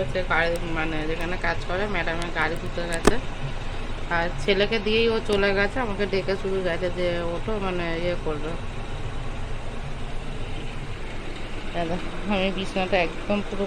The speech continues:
গুছিয়ে রেখেছি। এখানে তো এক কারি জামা প্যান্ট ছিল,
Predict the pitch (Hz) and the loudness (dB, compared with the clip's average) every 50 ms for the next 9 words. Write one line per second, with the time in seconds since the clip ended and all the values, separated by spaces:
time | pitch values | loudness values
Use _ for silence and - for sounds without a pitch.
0 | - 180 185 - - - 196 190 185 185 185 190 185 - 190 220 240 233 - - | -2 -2 -4 -4 -2 -2 0 0 0 0 0 -2 -2 0 0 0 0 -2 -4 -6
1 | - - - - - - - - - - - - 208 214 214 233 208 180 180 190 | -6 -6 -4 -4 -4 -4 -4 -4 -4 -2 0 2 2 2 4 4 6 6 6 6
2 | 208 208 - - - - - 196 185 202 214 196 196 185 180 180 175 - 185 185 | 6 4 2 -2 0 4 6 6 6 6 2 2 2 2 4 4 4 4 4 4
3 | 185 - - 175 | 4 2 0 0